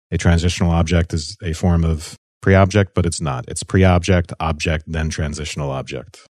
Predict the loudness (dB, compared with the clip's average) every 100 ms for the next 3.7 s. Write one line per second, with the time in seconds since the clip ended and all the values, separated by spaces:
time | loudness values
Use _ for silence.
0 | _ _ _ _ _ _ -14 -4 0 2
1 | 2 4 4 2 0 -2 -2 0 0 2
2 | -2 0 -2 -2 -4 -4 -2 0 0 0
3 | 0 0 -2 -4 -4 -8